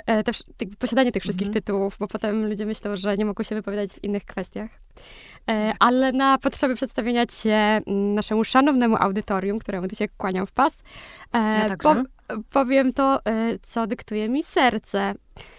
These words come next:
Speaker 1: Twórczyni urodowych treści. Znana jako A-, znana jak-,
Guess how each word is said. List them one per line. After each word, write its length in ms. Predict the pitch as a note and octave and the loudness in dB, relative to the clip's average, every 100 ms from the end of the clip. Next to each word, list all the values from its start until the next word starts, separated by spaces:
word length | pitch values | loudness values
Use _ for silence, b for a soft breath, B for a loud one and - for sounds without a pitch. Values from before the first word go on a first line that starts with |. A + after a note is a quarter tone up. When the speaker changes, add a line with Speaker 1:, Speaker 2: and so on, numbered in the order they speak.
| B | B
Speaker 1:
Twórczyni 560 | - - A#3+ - D#4 E4+ | -8 -6 -2 0 2 2
urodowych 500 | D4+ C#4 G#3+ A#3 D4 | 2 0 0 -4 -2
treści. 560 | - G#3 - - G#3 - _ - - - B B - | -2 -2 -4 -10 -10 -12 _ -20 -20 -20 B B -6
Znana 360 | A3 C4 C4+ | 2 2 4
jako 220 | C4 B3+ - | 2 2 0
A-, 200 | G#3+ A3+ | -2 -2
znana 220 | C4 C4 | 0 2
jak-, 180 | B3+ B3 | 4 2